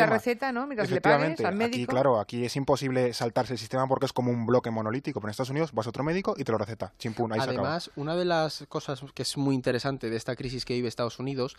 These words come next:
Speaker 3: es que se está dando sobre todo en población blanca. ¿Por qué? Porque es la que tradicionalmente ha tenido acceso a este tipo de medicamentos.
Speaker 2: Mm.
Speaker 3: ¿Qué ocurre? Que, pues, tra-, se asocia, pues, la, el consumo de cannabis, de cocaína, así que se, se extiende en una, en un espectro más amplio. Pero,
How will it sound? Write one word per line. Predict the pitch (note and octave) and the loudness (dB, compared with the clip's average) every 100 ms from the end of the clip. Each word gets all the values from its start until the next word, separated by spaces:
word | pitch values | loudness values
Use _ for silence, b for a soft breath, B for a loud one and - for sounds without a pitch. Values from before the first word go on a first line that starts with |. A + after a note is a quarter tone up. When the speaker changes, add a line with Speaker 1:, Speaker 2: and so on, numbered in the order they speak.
| B B - | B B -6
Speaker 3:
es | C#3 | -4
que | - F#3+ | -2 -2
se | |
está | E3 E3+ | 0 2
dando | D#3+ E3+ E3+ | 2 0 -4
sobre | C#3 B2+ | -4 -2
todo | C#3 E3 | -2 -2
en | D#3 | 0
población | A#2+ A2+ D3+ C3 | -2 -2 -2 -2
blanca. | D3+ G3 A2 - _ b b b b b b | -2 -2 -6 -12 _ b b b b b b
¿Por | - C#3 - | 0 0 2
qué? | F#3+ | 0
Porque | F3+ - D3+ | 2 -2 -2
es | E3+ | -2
la | D3+ | -2
que | B2 | -2
tradicionalmente | B2 A#2+ - C3 D3+ F3+ F3+ F3 - | -2 -4 -4 -4 -2 0 -2 -2 -2
ha | D3 | -2
tenido | D#3+ D#3+ D#3 | -2 -2 0
acceso | C#3 - E3 - D#3+ | -2 -2 -2 -2 -2
a | D3 | -2
este | - | -2
tipo | D3 C3+ A#2 | -6 -4 -4
de | |
medicamentos. | A2+ A2+ G#2+ A#2 G#2+ - - - _ _ | -4 -6 -8 -8 -10 -14 -16 -20 _ _
Speaker 2:
Mm. | C#3 B2 B B | -14 -14 B B
Speaker 3:
¿Qué | - | -4
ocurre? | D3+ G3+ D3+ | 0 0 0
Que, | C3 A#2 A2+ A2 | 0 -2 -2 -4
pues, | B2 - - | -8 -10 -4
tra-, | C3 A2+ | 0 0
se | B2+ C3+ | 0 -2
asocia, | A#2+ C#3 E3 D3+ | -2 -4 -2 -2
pues, | C3 - | -2 -4
la, | A#2 A#2 A#2+ A#2 | -2 -2 -2 -2
el | A#2 | -2
consumo | A#2 A#2 C#3+ C#3 | -2 -2 0 2
de | B2+ B2+ | 0 0
cannabis, | C#3+ D#3 D#3 D3 D3 C#3+ | 0 2 2 2 2 0
de | C#3+ | -2
cocaína, | A#2 A#2+ B2+ C#3+ C#3+ | -6 -2 0 0 -2
así | - C3 | -2 0
que | C#3+ | 0
se, | C#3 C#3+ B2 | 0 -2 -4
se | - | -4
extiende | B2 D3 D3 D3+ | -6 -2 0 0
en | |
una, | D3+ D3 C#3+ | 0 0 0
en | C#3 | 0
un | D3 | -2
espectro | - C#3 D#3 | -4 -4 -2
más | C3+ - | -2 -2
amplio. | A#2 A2 G#2+ | -6 -8 -6
Pero, | B2+ B2 | 0 0